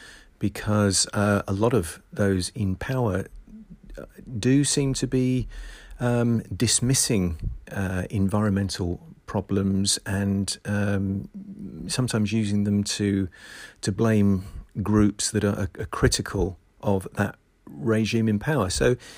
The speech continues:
it is a worry, given the fact that, um, the, the data that w-, that we have based on climate change does seem to suggest we've, we've only really got a very, very short window of opportunity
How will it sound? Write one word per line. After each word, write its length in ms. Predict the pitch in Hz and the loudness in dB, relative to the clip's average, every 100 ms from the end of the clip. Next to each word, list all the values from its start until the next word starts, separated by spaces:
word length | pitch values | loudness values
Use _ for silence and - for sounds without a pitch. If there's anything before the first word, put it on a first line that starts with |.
| - - | -20 -4
it 100 | 135 | 2
is 140 | 143 | 4
a 60 | 127 | 2
worry, 600 | 123 151 101 92 117 117 117 | 4 6 6 4 0 -4 -4
given 260 | 123 113 | -2 0
the 60 | 110 | -2
fact 320 | - 127 - | -2 -6 -4
that, 220 | 107 107 - _ | 0 0 -2 _
um, 480 | 117 104 104 101 - | -6 -2 -2 -2 -4
the, 280 | 101 104 - _ _ - | -12 -14 -14 _ _ -6
the 300 | 107 98 107 - | 0 0 0 -4
data 640 | 98 117 143 - 87 85 - | 2 2 2 2 0 -2 -8
that 160 | - 101 | -6 -4
w-, 240 | 101 101 - | -2 -6 -4
that 140 | 101 | -2
we 160 | 90 92 | -2 -2
have 500 | 143 147 90 87 - | -2 0 -2 -4 -4
based 260 | 110 - | -2 -2
on 120 | 98 | -4
climate 320 | - 92 95 - | -4 -4 -4 -4
change 500 | 98 95 98 101 - - - - _ - | -6 -4 -4 -6 -10 -18 -20 -20 _ 0
does 160 | 120 | 2
seem 240 | - 123 113 | 2 0 -2
to 100 | 104 | -2
suggest 420 | - 117 107 - | -2 -2 -2 -4
we've, 180 | 123 107 | -6 -4
we've 200 | 127 127 | -4 -2
only 160 | 226 143 | 0 0
really 160 | 147 | 0
got 100 | 135 | 0
a 40 | 104 | -2
very, 260 | - - | -2 -2
very 160 | - 135 | -2 -4
short 280 | - 139 - | 2 2 4
window 220 | 131 120 | 2 2
of 80 | 101 | 0
opportunity 760 | 101 - 131 127 - 92 | -4 -2 -2 -2 -2 -2